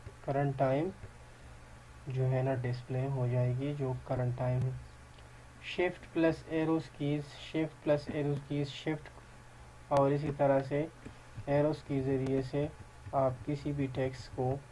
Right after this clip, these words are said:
select कर सकते हैं जहां तक आप मतलब carry on करना चाहते हैं अपनी selection। Shift plus home,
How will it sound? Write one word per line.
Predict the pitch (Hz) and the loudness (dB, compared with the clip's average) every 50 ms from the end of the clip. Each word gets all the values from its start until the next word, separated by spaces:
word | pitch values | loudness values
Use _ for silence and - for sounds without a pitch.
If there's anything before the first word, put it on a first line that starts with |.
| - - - - - - - - - - - | -20 -20 -18 -18 -18 -18 -20 -20 -18 -6 0
select | - 123 120 127 127 123 - - 175 208 233 - - - - - - - - - - - - | 0 2 4 4 2 2 0 0 0 0 0 -2 -12 -16 -16 -16 -16 -14 -16 -16 -16 -2 0
कर | 143 131 131 | 2 2 2
सकते | 127 - 131 127 - - 135 135 | 0 -2 -2 -2 -2 0 0 2
हैं | 147 156 160 151 131 | 2 2 2 0 2
जहां | 123 131 131 131 135 127 | 2 4 4 4 4 2
तक | 127 131 139 143 139 - | 2 2 2 0 0 0
आप | - 131 123 123 127 127 - 165 185 208 - - - - - - - - - - - - - - - - - - | 2 4 6 6 4 4 2 0 -2 -2 -2 -10 -16 -16 -18 -18 -18 -18 -18 -18 -18 -18 -18 -18 -20 -14 -4 -2
मतलब | 143 139 - 135 139 135 127 131 139 147 151 156 - - - | -2 -2 0 0 0 2 2 2 2 0 0 -2 -10 -6 2
carry | 151 143 139 131 131 | 4 4 4 4 2
on | 131 131 131 135 143 151 143 - | 2 2 2 2 2 0 -2 -2
करना | 139 131 123 127 127 123 | 0 2 4 4 4 2
चाहते | 123 - 147 135 131 - - 139 | 2 0 -4 -4 -4 -2 -2 -2
हैं | 131 131 143 | 0 0 0
अपनी | 139 131 127 - 143 151 180 190 - - - - - - - - - - - - - - - - - - - - - - - - - | -2 -4 -4 -4 -2 -2 -2 -2 -6 -12 -20 -20 -20 -20 -20 -20 -20 -20 -20 -20 -20 -20 -20 -18 -18 -18 -18 -18 -16 -16 -14 -2 0
selection। | 143 127 120 120 120 - - 151 151 127 - - - - - - - - 170 139 - - - - - - - - - - - - - - - - - - - - - - - - - - - | 0 2 2 -2 -2 -8 -10 -10 -10 -10 -14 -16 -16 -16 -16 -14 -12 -10 -10 -10 -10 -12 -14 -16 -18 -18 -18 -18 -18 -18 -18 -18 -18 -20 -20 -20 -20 -20 -18 -20 -20 -20 -18 -14 -10 -2 4
Shift | - 180 185 185 - - | 6 6 6 4 0 -8
plus | 165 - 170 160 165 - - - - - - - | -2 2 4 6 6 6 4 2 -10 -16 -8 0
home, | 160 160 160 151 135 123 | 4 4 6 6 6 4